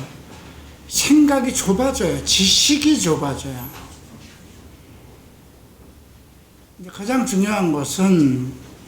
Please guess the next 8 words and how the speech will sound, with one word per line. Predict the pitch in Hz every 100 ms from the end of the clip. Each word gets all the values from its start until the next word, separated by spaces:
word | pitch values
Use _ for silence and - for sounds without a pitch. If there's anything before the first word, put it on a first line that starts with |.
| - - - - - -
이제 | 175 151 190
그렇게 | - 196 285 285 269 269
된 | 254 202 190
것을, | 185 - 202 190 131
그렇게 | 123 202 254
해서 | 226 185 220
사람이 | 233 226 254
편협해지고 | 254 - 269 269 - 226 196 190 214 254 294 -